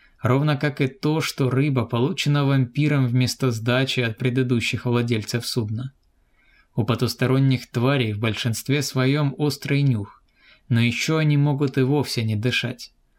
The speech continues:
Поэтому жуткое зловоние играло на руку врагу, и сейчас складывалась идеальная обстановка для атаки. Она не заставила себя ждать.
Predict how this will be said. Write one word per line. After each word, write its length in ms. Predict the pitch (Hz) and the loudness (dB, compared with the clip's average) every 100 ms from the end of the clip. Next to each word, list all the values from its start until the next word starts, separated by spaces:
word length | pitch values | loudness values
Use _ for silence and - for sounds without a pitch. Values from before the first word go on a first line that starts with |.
| _ _ _ _ | _ _ _ _
Поэтому 440 | 113 113 120 123 | -2 0 2 2
жуткое 460 | 113 147 - 135 131 | 2 -2 0 2 2
зловоние 760 | 120 127 123 151 151 143 135 | 2 0 2 2 2 2 0
играло 400 | 117 131 143 139 | 0 0 2 2
на 220 | 131 135 131 | 2 2 2
руку 240 | 131 131 | 0 0
врагу, 500 | 123 131 120 113 113 _ _ _ | 2 0 0 -4 -6 _ _ _
и 120 | - 123 | -4 -2
сейчас 560 | - 113 - 135 123 | 0 -2 0 0 0
складывалась 720 | - 123 135 143 131 131 123 | -4 0 2 2 2 2 0
идеальная 640 | 123 117 123 147 147 147 131 | -2 0 0 2 2 2 0
обстановка 680 | 131 - 143 135 113 - 110 | -2 -4 0 2 0 -2 -2
для 260 | 113 117 | 0 0
атаки. 500 | 123 117 104 - 135 _ _ _ _ _ _ _ | 0 -4 -8 -12 -18 _ _ _ _ _ _ _
Она 240 | 113 123 | 0 2
не 160 | 131 127 | 4 4
заставила 600 | 131 - 147 139 110 107 | 0 -2 -2 0 0 -2
себя 280 | - 113 113 | -4 -2 -2
ждать. 440 | 110 123 127 - | -4 -8 -10 -20